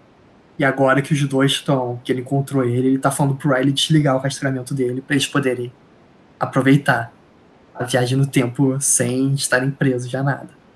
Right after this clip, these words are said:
E o Riley tá meio duvidoso, ele tá meio, não mostra muito o rosto dele pra essas informações, e, e aí a gente volta pro presente.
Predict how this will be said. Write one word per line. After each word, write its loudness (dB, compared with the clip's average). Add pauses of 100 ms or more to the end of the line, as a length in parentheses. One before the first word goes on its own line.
(380)
E 4
o 8
Riley 8
tá 2
meio 6
duvidoso, 2
ele 0
tá -4
meio, 0 (400)
não -2
mostra -4
muito -6
o -8
rosto -6
dele 0 (1080)
pra -2
essas -6
informações, -4
e, 0
e 4
aí 8
a 6
gente 0
volta 2
pro -12
presente. 0